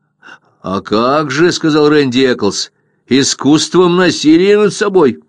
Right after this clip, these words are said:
"Верно, деточка. Ещё пара недель прилежных занятий, я научусь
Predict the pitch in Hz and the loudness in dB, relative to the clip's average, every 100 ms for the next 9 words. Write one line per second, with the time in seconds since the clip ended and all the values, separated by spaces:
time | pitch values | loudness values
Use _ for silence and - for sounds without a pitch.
0 | _ _ _ _ _ _ _ _ - - | _ _ _ _ _ _ _ _ -18 -8
1 | 139 117 98 90 92 87 - - - 87 | -4 -4 -4 -2 -2 -4 -6 -12 -12 -14
2 | _ _ _ _ _ _ _ _ _ _ | _ _ _ _ _ _ _ _ _ _
3 | _ _ _ - 101 - 120 143 147 143 | _ _ _ -14 -12 -4 -2 0 -2 -2
4 | 135 147 127 127 139 143 123 123 107 127 | -2 -2 0 -2 0 0 0 -2 -2 -2
5 | 147 135 - 101 104 104 104 - | -2 -2 -2 0 0 0 -4 -6